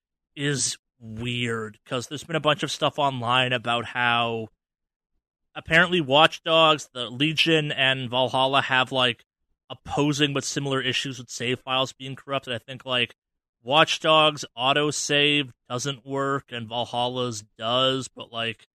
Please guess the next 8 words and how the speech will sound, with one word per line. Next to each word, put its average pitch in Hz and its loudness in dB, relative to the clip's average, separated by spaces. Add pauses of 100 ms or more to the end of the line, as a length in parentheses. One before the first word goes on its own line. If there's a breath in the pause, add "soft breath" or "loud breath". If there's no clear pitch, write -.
(480)
the 123 -8
manual 131 2
save 135 2
doesn't 127 -4
work. 196 -2
Like, 131 -2
it's, 131 -6
it, 143 -8